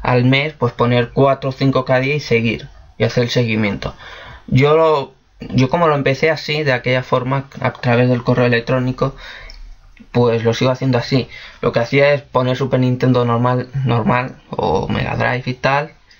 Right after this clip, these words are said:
y hacer el seguimiento de cada una. Eh, bueno, era aquí en la opción avanzada, ¿eh? Aquí a la derecha,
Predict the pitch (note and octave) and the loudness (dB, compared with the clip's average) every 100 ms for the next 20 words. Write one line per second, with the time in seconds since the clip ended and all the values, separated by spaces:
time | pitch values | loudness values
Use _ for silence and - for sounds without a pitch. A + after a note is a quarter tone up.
0 | - A#2 - A#2 A#2 - B2 A#2+ B2 B2 | -4 -2 0 2 2 0 0 2 2 0
1 | C3 B2 A#2 G#2 - - - - - - | 0 0 0 -2 -4 -6 -12 -20 -20 -18
2 | - - - - _ _ - C#3 B2+ B2 | -18 -18 -20 -20 _ _ -2 2 2 2
3 | C#3 B2 D3 D3+ C#3 B2 A2+ A#2+ C3 B2+ | 0 0 0 -2 -4 -2 -2 -2 0 0
4 | A2+ A2+ - G#2 D#3+ D3+ A#2 A2 A2+ B2+ | 0 -4 -2 0 0 0 0 0 0 0
5 | C#3+ - F3 - | 0 -2 -2 -4